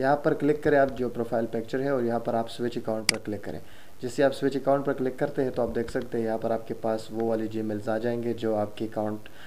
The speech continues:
जो आपके Google Chrome में login है। तो आप देख सकते हैं मेरे, अ, last पे जो मेरा new account है इसके ऊपर ही मैं बनाना चाहता हूँ अपना channel और इसके नीचे आप देख सकते हैं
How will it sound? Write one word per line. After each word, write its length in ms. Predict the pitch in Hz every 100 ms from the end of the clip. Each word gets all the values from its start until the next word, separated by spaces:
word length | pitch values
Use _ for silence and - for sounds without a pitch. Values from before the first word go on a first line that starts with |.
| - -
जो 80 |
आपके 200 | 113 -
Google 280 | 113 117 117
Chrome 220 | 110 110
में 140 | 110 107
login 340 | 104 104 101
है। 140 | 95 85 - - -
तो 60 | 120
आप 60 |
देख 180 | 117 135
सकते 260 | 156 147 147
हैं 60 |
मेरे, 220 | 131 131 131
अ, 560 | 107 117 107 110 104 110
last 440 | 117 123 110 -
पे 200 | 117 113 113 -
जो 140 | 110 107
मेरा 220 | 110 107
new 280 | 107 117 123 113
account 320 | 113 110 110
है 120 | 117
इसके 320 | 117 - -
ऊपर 260 | 117 113 110
ही 120 | 123
मैं 180 | 113 104
बनाना 300 | 107 101 104
चाहता 280 | 104 104 107
हूँ 60 |
अपना 140 | 104 98
channel 320 | 117 123 135 - - - -
और 280 | 110 110 101
इसके 260 | - 117
नीचे 200 | 127 123
आप 80 | 110
देख 200 | 104 104
सकते 340 | 123 - 113
हैं 200 | 107 104